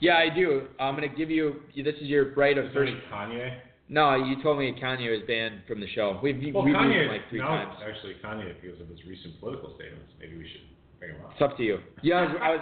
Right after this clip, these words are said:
Speaker 1: I, I, by the way, I, I wore
Speaker 2: I'm
Speaker 1: my
Speaker 2: totally kidding. I like your shirt.
Speaker 1: Yeah, my Kanye West. This is the, this is the Watch the Throne tour shirt.
Speaker 2: Nice.
Speaker 1: Um,
Speaker 2: Did you
Speaker 1: and
Speaker 2: ever see him?
Speaker 1: Not live, no. Um, obviously, I've seen pictures of him. That's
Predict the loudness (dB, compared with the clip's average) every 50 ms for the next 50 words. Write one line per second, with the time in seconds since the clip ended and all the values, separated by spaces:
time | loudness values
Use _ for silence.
0 | -2 -2 -2 -2 -2 -2 -4 -2 -2 -2 -2 -2 -2 -4 -4 -6 -8 -8 -8 -8
1 | -6 -6 -6 -6 -6 -6 -6 -8 -8 -10 -12 -12 -12 -12 -12 -12 -12 -12 -12 -14
2 | -16 -18 -18 -18 -18 -8 -4 -2 -2 0 -2 -4 -6 -10 -10 -10 -8 -10 -10 -8
3 | -8 -6 -4 -6 -6 -6 -10 -14 -14 -12 -12 -12 -12 -12 -10 -10 -10 -10 -2 -2
4 | -2 0 2 2 2 2 2 0 -2 -2 -2 -4 -4 -4 -4 -4 -2 0 -2 -2
5 | -4 -4 -2 2 4 4 4 4 2 0 0 0 0 -2 -4 -4 -4 -2 2 4
6 | 4 6 6 4 0 -2 -6 -8 -2 2 4 4 4 4 2 0 -2 -4 -4 -4
7 | -6 -6 -10 -14 _ _ _ _ _ _ _ _ -2 2 2 2 4 2 0 0
8 | 0 -2 -4 -6 -6 -6 -6 -6 -8 -12 -18 -20 _ _ _ _ _ 2 4 6
9 | 6 4 2 0 -8 -12 -18 -20 _ -16 -14 -14 -10 -2 -2 0 0 0 -4 -4
10 | -2 -2 -2 -2 -2 -4 -6 -6 -6 -8 -10 -10 -8 -8 -10 -10 -10 -10 -12 -12
11 | -14 -16 -16 -16